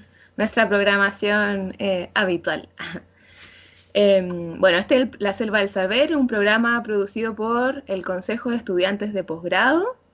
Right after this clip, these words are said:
Em, estoy, mi nombre es Catalina Aranda y nos está acompañando en la conducción don Jonathan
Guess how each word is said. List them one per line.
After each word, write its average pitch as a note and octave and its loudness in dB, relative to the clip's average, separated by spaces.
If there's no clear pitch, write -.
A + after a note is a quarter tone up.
Em, F3 -4
estoy, G3 0
mi G3 -2
nombre G#3 2
es G#3 -6
Catalina F#3 -2
Aranda C#4+ 2
y C4 2
nos A3+ -2
está G#3+ 2
acompañando G#3 2
en B3 2
la G3 0
conducción F#3+ 0
don G3+ -4
Jonathan F#3+ 0